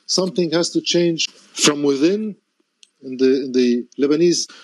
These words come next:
population's vis-, uh, view to their, uh, ruling class, and that began in two thousand and nineteen and the big demonstrations that happened, but also from without, uh, by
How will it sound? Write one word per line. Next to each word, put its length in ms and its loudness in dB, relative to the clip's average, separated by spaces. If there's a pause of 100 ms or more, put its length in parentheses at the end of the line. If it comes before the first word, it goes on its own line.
(120)
population's 760 0
vis-, 360 -2
uh, 380 -2
view 380 2 (160)
to 120 0
their, 240 4 (520)
uh, 320 2
ruling 280 4
class, 420 -6
and 220 -20
that 180 0 (100)
began 460 0
in 200 -20 (140)
two 100 -14
thousand 280 -4
and 120 -10
nineteen 340 -6
and 160 -10
the 60 0
big 320 2
demonstrations 720 2
that 140 -2
happened, 480 -4 (260)
but 200 -2
also 360 2
from 240 -4
without, 540 0 (1080)
uh, 140 4
by 420 2